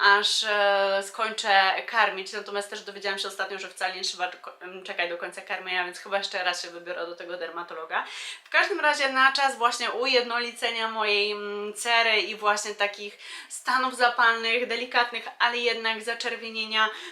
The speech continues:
mm, sięgnęłam po, mm, to serum i muszę Wam powiedzieć, że naprawdę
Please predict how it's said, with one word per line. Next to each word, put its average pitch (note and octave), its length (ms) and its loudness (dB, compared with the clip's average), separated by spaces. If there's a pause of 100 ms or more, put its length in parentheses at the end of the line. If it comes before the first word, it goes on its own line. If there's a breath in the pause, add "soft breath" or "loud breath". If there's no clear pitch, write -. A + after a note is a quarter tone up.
(120 loud breath)
mm, A3 260 -6
sięgnęłam A#3+ 720 -2
po, G#3+ 720 4
mm, G#3 340 -8
to B3+ 140 0
serum A3 480 -2
i G#3+ 60 -12
muszę A3+ 240 -8
Wam A3+ 160 -4
powiedzieć, G#3+ 360 -8
że A3 60 -4
naprawdę G3+ 720 4